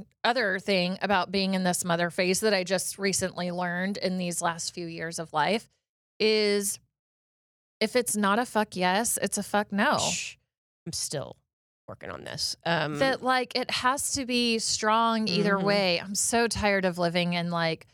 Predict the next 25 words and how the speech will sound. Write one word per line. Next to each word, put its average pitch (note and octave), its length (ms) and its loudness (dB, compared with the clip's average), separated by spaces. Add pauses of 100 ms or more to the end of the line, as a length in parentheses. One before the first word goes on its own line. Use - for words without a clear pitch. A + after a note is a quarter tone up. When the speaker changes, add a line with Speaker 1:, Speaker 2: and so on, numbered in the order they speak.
(380)
Speaker 1:
and G#3 100 2
I'm G#3 100 0
not G#3+ 180 -2
saying F#3+ 280 0
it's F#3 160 -2
perfect. F3 520 0
I G3 80 2
still G3 360 2
live F3+ 180 2
in F3+ 100 0
a F3 80 0
lot E3+ 200 2
of E3 100 -4
maybes E3+ 420 -4
sometimes, E3 800 -2
Speaker 2:
Mm-hmm. - 80 -14 (440)
Speaker 1:
but G#3 340 2 (720)
that B3 180 2
maybe C4+ 360 2
is, D#4 140 0
like, C4 180 0
this - 260 0
really A3 500 4
wimpy, G#3 680 2
like, F3+ 580 0